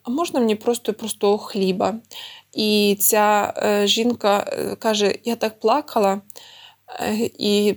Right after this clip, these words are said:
потім я далі продовжую інтерв'ю, тобто я питаюся її там фактаж, та, там, «А що ви бачили, а хто там був, що казав?» Вона мені далі говорить, а потім я вже з нею прощаюся, я кажу: «Ну, добре, то що вам перевезти на другий раз?» А вона каже:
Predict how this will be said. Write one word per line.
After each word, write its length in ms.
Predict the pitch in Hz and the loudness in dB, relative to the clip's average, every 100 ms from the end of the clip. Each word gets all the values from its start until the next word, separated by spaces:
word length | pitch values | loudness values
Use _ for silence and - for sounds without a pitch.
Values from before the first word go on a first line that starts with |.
| - | 0
потім 240 | 277 381 | 0 2
я 60 | 302 | 2
далі 220 | 277 - | 2 0
продовжую 420 | - 240 233 247 240 | -2 0 0 0 0
інтерв'ю, 340 | 233 254 208 | 0 0 0
тобто 240 | - - | -2 -2
я 80 | 196 | -2
питаюся 500 | 190 - 190 190 - | -2 -4 -2 0 0
її 100 | 190 | -2
там 160 | 190 196 | -2 -4
фактаж, 600 | - 208 - 311 320 - | -4 -4 0 2 2 0
та, 280 | 226 226 214 | 0 2 0
там, 500 | 220 202 190 190 - | -2 -4 -2 -4 -4
«А 60 | 208 | -8
що 180 | - 208 | -6 -4
ви 100 | 190 | -2
бачили, 560 | 208 262 269 - 214 | 2 2 2 0 2
а 80 | 202 | 2
хто 180 | 202 - | 0 -8
там 240 | - 196 | -6 -4
був, 240 | 196 247 247 | 0 0 0
що 160 | - | -6
казав?» 460 | 202 196 202 220 240 - - - - - - | -6 -6 0 2 0 -4 -20 -20 -20 -20 -4
Вона 160 | 214 | 0
мені 180 | 208 208 | 2 2
далі 180 | 196 214 - | 2 2 0
говорить, 340 | 214 262 269 262 - - - | 0 2 0 -4 -14 -14 -8
а 80 | |
потім 280 | 202 277 285 | -2 -2 2
я 80 | 269 | 2
вже 140 | 247 | 2
з 60 | 240 | 2
нею 160 | 240 240 | 2 2
прощаюся, 500 | 240 - 381 349 240 | 0 2 2 2 0
я 40 | |
кажу: 220 | 240 240 | 0 0
«Ну, 120 | 269 | 0
добре, 360 | 320 247 226 220 - - - - | 2 2 2 -2 -4 -16 -18 -2
то 140 | 254 | -2
що 160 | - 302 | 0 0
вам 220 | 277 269 | 0 0
перевезти 640 | 220 220 220 247 269 214 | -2 2 2 2 2 0
на 120 | 208 | 0
другий 260 | 208 208 226 | 0 0 2
раз?» 280 | 220 254 - | 2 2 0
А 80 | 202 | 0
вона 260 | 208 196 | 0 -4
каже: 380 | 196 214 208 214 | -2 -2 -2 -4